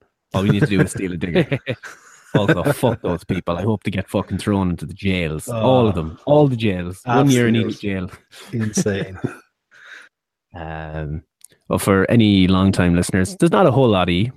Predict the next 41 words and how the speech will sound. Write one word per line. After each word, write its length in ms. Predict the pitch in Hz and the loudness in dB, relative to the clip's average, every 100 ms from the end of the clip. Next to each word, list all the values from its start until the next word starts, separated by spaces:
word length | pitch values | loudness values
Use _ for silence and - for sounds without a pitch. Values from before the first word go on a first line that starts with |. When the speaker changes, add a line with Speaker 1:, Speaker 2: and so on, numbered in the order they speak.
| - - | -10 -2
Speaker 1:
there's 160 | 202 | 2
a, 80 | 294 | 2
there's 240 | 240 349 | 4 2
a 60 | 294 | 4
decent 300 | 349 285 170 | 4 4 4
amount 240 | 107 98 90 | 2 2 0
now 160 | 92 | 0
on 80 | 90 | 0
SoundCloud, 480 | 101 90 87 85 80 | 0 -2 -2 -4 -2
but, 160 | 85 85 | -2 -2
uh, 140 | 82 | -2
there's 200 | 90 92 | -4 -2
a 60 | 101 | 2
new 240 | 135 143 | 4 4
format 520 | - 123 110 87 80 | 2 0 2 0 -2
this 200 | - 78 | -6 -6
week. 220 | - 67 92 | -6 -6 -2
We're 60 | |
not 180 | 101 101 | -2 -2
going 220 | 104 95 | -2 -2
covering... 580 | 95 92 87 82 80 80 _ _ _ _ - | -2 -4 -2 -2 -2 -6 _ _ _ _ -6
We 80 | 107 | 0
tested 340 | 151 - 127 | 0 0 0
a 60 | 110 | 0
little 180 | 104 98 | 0 0
bit 120 | 90 | -2
last 320 | 87 85 - | -2 -4 -4
week. 320 | 82 - - - | -4 -6 -20 -10
Uh, 360 | 80 80 80 80 | -6 -4 -4 -2
we're 60 | 90 | -2
not 120 | 120 | 0
gonna 140 | 117 | 0
cover 240 | 104 92 85 | 0 0 0
in 280 | 82 82 - - | -2 -4 -8 -10
Raw 320 | 80 64 67 | -6 -2 -2
and 160 | 67 73 | -4 -6
break 220 | 78 78 | -6 -4
down 180 | 82 78 | -4 -4
everything 300 | 82 80 82 | -4 -4 -4
that 100 | 78 | -4
happened 640 | 87 80 80 80 76 78 | -4 -4 -4 -6 -6 -8